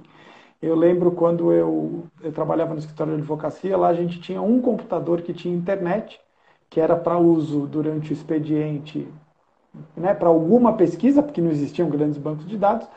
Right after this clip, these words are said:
mas no final do expediente a gente podia usar pra fins particulares, e era, o computador ficava numa biblioteca e ficava uma fila pra usar.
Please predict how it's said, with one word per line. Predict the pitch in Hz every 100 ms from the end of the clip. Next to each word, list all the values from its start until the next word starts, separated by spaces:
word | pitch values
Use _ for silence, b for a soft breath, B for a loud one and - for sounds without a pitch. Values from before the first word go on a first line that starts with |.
| B B B
mas | 190 190
no | 196
final | - 214 233
do | 214
expediente | 220 220 170 190 202
a | 214
gente | 196 202
podia | - 185 185 208
usar | 165 180 185 190 - -
pra | 180
fins | 170 180
particulares, | 175 190 - - 208 202 175
e | 180
era, | 165 160
o |
computador | 151 175 - 160 160
ficava | 151 160 151
numa | 156 156
biblioteca | 156 156 185 180 180 185 208
e |
ficava | 170 - 202
uma | 208 254
fila | - 233 254
pra | 254 247
usar. | 254 165 127